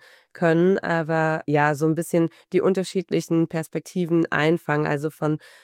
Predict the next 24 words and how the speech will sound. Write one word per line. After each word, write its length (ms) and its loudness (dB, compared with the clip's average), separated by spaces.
ähm, 280 4
WorkshopleiterInnen, 1300 0
von 180 -2
BesucherInnen, 1500 -2
von 480 -4
TeilnehmerInnen 920 4
der 200 -2
Workshops. 640 -4
Es 160 -8
waren 180 2
auch 180 -4
SchülerInnen 580 4
da, 260 2
sehr 180 -2
viele, 480 -2
die 340 -4
rumgelaufen 640 0
sind. 360 0
Und 320 -2
es 120 -12
gab 200 -4
jetzt 240 -8
keine 380 0
irgendwie 360 0